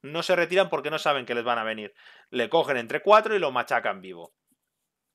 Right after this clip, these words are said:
sin poder hacer nada. Dicho lo cual, estoy muy contento por haber subido a platino cinco y ahora veremos de la forma que he subido porque es, bueno, realmente muy contento.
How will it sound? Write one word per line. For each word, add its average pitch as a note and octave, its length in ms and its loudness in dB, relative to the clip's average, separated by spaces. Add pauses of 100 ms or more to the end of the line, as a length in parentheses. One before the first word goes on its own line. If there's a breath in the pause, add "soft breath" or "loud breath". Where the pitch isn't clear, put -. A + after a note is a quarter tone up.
(180)
sin C3+ 220 -6
poder C3 180 2
hacer A2 240 -2
nada. F2 320 -8 (680 loud breath)
Dicho F#3 280 2
lo G3 140 10
cual, D3 220 6
estoy D#3 180 -6
muy E3+ 160 -4
contento D#3+ 420 0
por C3 120 2
haber D3+ 120 2
subido D3+ 300 2
a C#3 140 0
platino D3+ 320 -2
cinco F#3+ 260 -4
y E3+ 60 4
ahora E3 120 6
veremos E3+ 300 2
de D#3+ 60 0
la C#3+ 80 6
forma F3 300 2
que E3 80 -4
he C#3+ 40 -4
subido E3+ 340 -2
porque C#3 240 -2
es, - 260 -8
bueno, F3+ 420 -4 (500)
realmente E3 540 0
muy D#3 180 -4
contento. D#3 640 -2